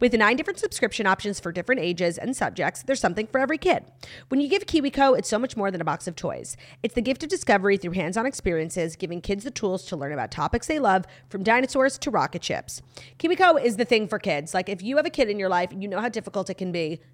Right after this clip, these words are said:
to keep them occupied for more than five minutes. Like, you buy them a big fancy toy, they're over it in five seconds. KiwiCo is creative. It's start to finish. You're not giving them a robot, they're building a robot.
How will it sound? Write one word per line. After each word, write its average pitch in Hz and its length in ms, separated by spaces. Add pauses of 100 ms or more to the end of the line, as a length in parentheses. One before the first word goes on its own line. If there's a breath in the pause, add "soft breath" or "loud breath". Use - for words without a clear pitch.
to 196 100
keep 185 180
them 185 120
occupied 165 400
for - 80
more 156 140
than 156 100
five 127 180
minutes. 107 280
Like, 170 100
you 185 80
buy 165 160
them 165 120
a - 20
big 165 260
fancy 165 260
toy, 214 360
they're 196 120
over 175 140
it - 60
in 151 80
five 120 160
seconds. - 360 (380 loud breath)
KiwiCo 262 680 (100)
is 214 160
creative. 196 560 (100)
It's - 180
start 302 360
to 233 80
finish. 180 360 (200 loud breath)
You're 440 160
not - 100
giving 285 220
them 175 120
a 151 60
robot, 170 480
they're 247 140
building 214 580
a - 20
robot. 135 400